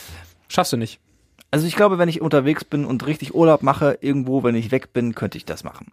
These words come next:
Speaker 2: Ich würde es
Speaker 1: Okay.
Speaker 2: dabei haben wollen, einfach um vielleicht, also
Speaker 1: Wenn
Speaker 2: das
Speaker 1: du wieder
Speaker 2: Ding
Speaker 1: zu
Speaker 2: ist
Speaker 1: Hause
Speaker 2: halt,
Speaker 1: bist, klingelst du zweimal durch.
Speaker 2: ich glaube, ich glaube, man muss unterscheiden. Ich würde, würde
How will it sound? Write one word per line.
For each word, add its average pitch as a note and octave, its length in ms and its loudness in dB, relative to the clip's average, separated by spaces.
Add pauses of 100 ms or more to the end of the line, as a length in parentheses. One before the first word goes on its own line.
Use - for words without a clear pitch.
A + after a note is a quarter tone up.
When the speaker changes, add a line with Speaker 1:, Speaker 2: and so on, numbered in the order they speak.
Speaker 2:
Ich - 120 -10
würde F#3+ 140 6
es - 80 0
Speaker 1:
Okay. - 60 -2
Speaker 2:
dabei D3 280 4
haben G#2 240 0
wollen, F3 400 2
einfach C3+ 320 -4
um B2 200 -8
vielleicht, A2+ 460 -2 (720)
also D3 100 4
Speaker 1:
Wenn D3+ 40 6
Speaker 2:
das D#3 40 4
Speaker 1:
du E3 40 2
wieder F3 120 4
Speaker 2:
Ding A3 60 4
Speaker 1:
zu G3+ 60 6
Speaker 2:
ist C#3+ 40 6
Speaker 1:
Hause F3 100 6
Speaker 2:
halt, F#3 120 4
Speaker 1:
bist, F3+ 140 0
klingelst F#3 280 0
du C#3+ 40 -6
zweimal F3+ 340 0
durch. E3 360 -2 (260)
Speaker 2:
ich - 120 -10
glaube, F#3+ 360 4
ich C3+ 100 -10
glaube, D#3+ 300 2
man C#3+ 160 0
muss D3 160 -2
unterscheiden. G#2+ 460 -2
Ich - 120 -10
würde, C#3+ 420 0
würde B2+ 280 -4